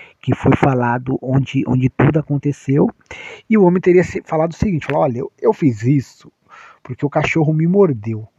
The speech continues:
né? O cachorro me mordeu, eu fiquei bravo e no momento de raiva eu fui lá e fiz isso, né?" Mas assim, primeiro, né,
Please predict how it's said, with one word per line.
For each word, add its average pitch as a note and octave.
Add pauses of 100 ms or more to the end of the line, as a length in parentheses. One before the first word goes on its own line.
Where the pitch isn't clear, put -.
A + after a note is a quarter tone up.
(140)
né? C3+
O -
cachorro C3
me C#3+
mordeu, D#3
eu F3
fiquei -
bravo C3+
e C3+
no C3+
momento C3
de C#3+
raiva C3+
eu C#3+
fui -
lá C3
e D3
fiz F3+
isso, -
né?" - (680)
Mas G3
assim, D3
primeiro, D3+
né, B2+